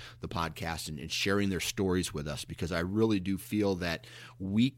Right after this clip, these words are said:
we as a community, if we build a community, and even though, let's say I hunt in Iowa, and a guy, a different guy hunts in Michigan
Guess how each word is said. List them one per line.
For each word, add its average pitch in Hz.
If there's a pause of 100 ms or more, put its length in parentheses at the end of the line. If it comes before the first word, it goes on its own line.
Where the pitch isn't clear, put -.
(140)
we 123
as 98
a 95
community, 92
if 101
we 110
build 113
a 117
community, 98
and 101
even 190
though, 147 (500)
let's 120
say 127
I 107
hunt 113
in 101
Iowa, 90 (480)
and 92
a 90
guy, 95
a -
different 110
guy 98
hunts 98
in 92
Michigan 90